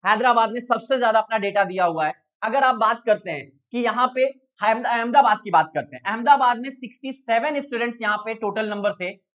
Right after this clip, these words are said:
और placement के लिए गए फोर-, sixty students और उनमें से फ़ोर्टी सिक्स students ऐसे थे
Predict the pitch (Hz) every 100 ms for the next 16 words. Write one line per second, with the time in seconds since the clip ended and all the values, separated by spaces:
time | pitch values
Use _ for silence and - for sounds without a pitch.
0 | _ 208 262 - - _ _ 226 240 247
1 | 294 277 262 254 254 269 - 214 - _
2 | 254 247 254 294 277 208 220 247 - _
3 | 226 247 240 240 269 277 294 - 226 -
4 | 269 - 294 311 - 233 233 214 233 226
5 | 196 208 214 214